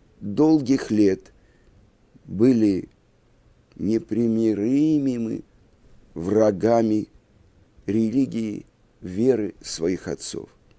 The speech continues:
На них лежит вина в массовой ассимиляции советских евреев. Это их руками Ленин и Сталин,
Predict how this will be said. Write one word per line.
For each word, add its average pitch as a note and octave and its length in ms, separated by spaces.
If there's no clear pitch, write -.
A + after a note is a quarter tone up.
На C3 180
них E3 340
лежит C#3+ 460
вина B2 480
в G2+ 120
массовой C#3+ 640
ассимиляции A#2+ 1040
советских F#2+ 760
евреев. D#2 400
Это D#3+ 260
их F3 420
руками D3 540
Ленин C#3+ 500
и C#3 80
Сталин, C3+ 600